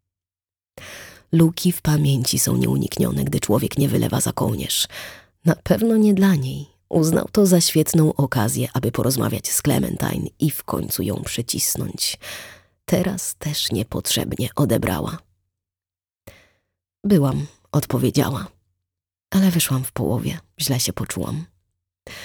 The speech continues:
"Czyli nie rozmawiałyście", upewnił się Oliver. Słyszała, że stara się ukryć frustrację. "Nie dzisiaj", odrzekła. "Spokojnie, zaczekam na odpowiednią chwilę.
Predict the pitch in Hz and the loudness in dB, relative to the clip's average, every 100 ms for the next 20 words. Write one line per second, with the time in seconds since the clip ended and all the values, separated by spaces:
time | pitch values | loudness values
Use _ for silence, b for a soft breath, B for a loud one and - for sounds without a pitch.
0 | B B - 147 139 143 160 180 185 143 | B B 2 4 6 4 6 8 8 6
1 | 127 - - 156 _ _ 156 - - 127 | 2 -2 -2 -6 _ _ 0 2 0 0
2 | 95 - - 139 120 104 - - - B | -2 -2 -2 -2 -2 -4 -6 -10 -14 B
3 | B B - - 160 - - 104 202 196 | B B -6 4 4 6 2 2 2 4
4 | 180 - 160 147 131 - - 139 - - | 4 4 2 2 2 0 0 -2 -2 -6
5 | - - - - - - - - - _ | -4 -4 -4 -2 -4 -4 -6 -6 -10 _
6 | _ _ _ _ _ _ _ _ _ 220 | _ _ _ _ _ _ _ _ _ 2
7 | 220 208 160 - - - _ _ 143 139 | 2 2 -2 -2 -4 -10 _ _ 0 0
8 | 117 90 - 85 - _ _ _ B B | -2 -6 -10 -12 -14 _ _ _ B B
9 | B B _ - - - 220 180 151 139 | B B _ -10 -8 0 4 6 4 0
10 | - _ 156 170 180 160 147 135 104 123 | -6 _ -2 0 0 0 2 2 0 0
11 | 120 135 107 - - 113 151 | 2 2 -2 -2 -4 -4 -4